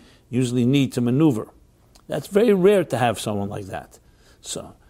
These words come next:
so what we do is we adjust. We adjust. What are we adjusting? We're adjusting our natural reaction. Like, you know, for example, if your boss is abusive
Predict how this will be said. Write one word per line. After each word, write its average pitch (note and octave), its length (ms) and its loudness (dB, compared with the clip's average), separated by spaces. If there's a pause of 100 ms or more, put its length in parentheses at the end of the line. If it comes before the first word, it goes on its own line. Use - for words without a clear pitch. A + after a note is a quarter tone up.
(260)
so - 200 0
what E3+ 180 4
we F#3 100 4
do E3+ 240 6
is C3+ 400 0
we C#3 340 2 (300)
adjust. F#3 540 0 (180)
We D3+ 140 0
adjust. E3 520 -2
What B2+ 160 2
are F3+ 40 2
we F3 100 4
adjusting? B2+ 480 0
We're C3 120 2
adjusting D#3+ 360 0
our C3 80 2
natural D3 480 -2
reaction. F#3 520 0 (840)
Like, D3+ 160 0
you F#3+ 60 4
know, E3+ 120 4
for D#3+ 140 -2
example, D3+ 400 2
if C3+ 140 0
your D3+ 160 4
boss C3 460 0 (360)
is C3 300 0
abusive C3 640 0